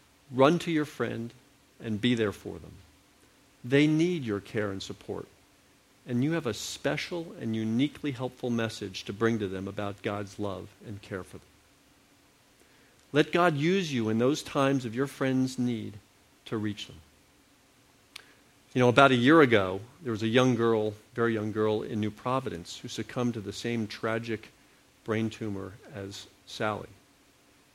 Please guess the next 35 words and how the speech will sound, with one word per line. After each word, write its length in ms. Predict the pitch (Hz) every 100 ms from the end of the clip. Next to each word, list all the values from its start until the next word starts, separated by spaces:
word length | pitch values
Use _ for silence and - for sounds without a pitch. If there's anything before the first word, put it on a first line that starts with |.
| _ -
And 100 | 113
there 120 | 135
were 100 | 131
a 60 | 123
number 340 | 131 156 156
of 80 | 135
families 420 | 139 131 120 110
here 200 | - 110
at 80 | 110
Renaissance 520 | 113 120 - 101 98
who 100 | -
were 120 | 107
able 260 | - 123 123
to 120 | -
befriend 500 | 101 104 - 127 123
them 200 | 90 87 90 _ _ _ -
and 100 | 117
support 480 | - - 151 156 151
them 240 | 101 92 104
through 140 | 117 110
that 160 | 113
ordeal 580 | 117 110 113 113 101 95 - - _ _ _ -
and 100 | 113
afterward. 520 | 107 110 104 85 80 - - _ _ _ _ _ _ _ _ _ _ _ _
And 240 | 127 117 131
even 440 | 160 143 113 110
right 220 | 135 175
now, 340 | 151 113 90 95 - _ _ _ _ _
in 120 | 131 110
our 120 | 135
community, 560 | - 131 131 107 98
there's 260 | 92 107 104
a 60 | 104
young 260 | 110 135
boy 380 | 120 110 101